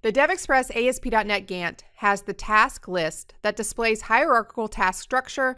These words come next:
and the chart that visualizes tasks.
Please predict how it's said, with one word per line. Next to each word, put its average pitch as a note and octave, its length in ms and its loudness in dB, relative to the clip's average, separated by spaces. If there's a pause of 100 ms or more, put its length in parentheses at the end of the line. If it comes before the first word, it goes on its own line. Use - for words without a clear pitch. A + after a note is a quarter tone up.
(160)
and C#4+ 240 2
the E4 60 -4
chart - 540 -2
that G3 200 0
visualizes G3 880 -2
tasks. - 640 -6